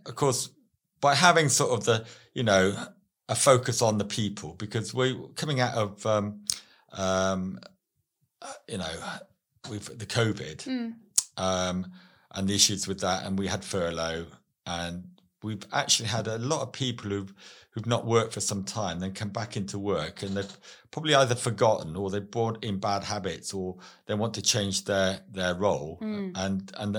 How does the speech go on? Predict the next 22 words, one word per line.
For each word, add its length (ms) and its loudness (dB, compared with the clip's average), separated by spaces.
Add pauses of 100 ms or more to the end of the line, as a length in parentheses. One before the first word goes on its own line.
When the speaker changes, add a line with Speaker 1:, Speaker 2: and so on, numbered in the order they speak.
Speaker 1:
and 240 -6
a 120 -6
lot 180 4
of 60 -4
businesses, 680 -2 (300)
and 80 -6
it's 120 -2
not 160 -4
helped 240 0
with 140 -4
Brexit 500 -2
either, 500 -4 (420)
um, 360 0 (200)
that 120 0
a 40 2
lot 180 8
of 60 -6
businesses 380 0
are 80 -8
finding 380 0
it 100 -6
hard 520 -2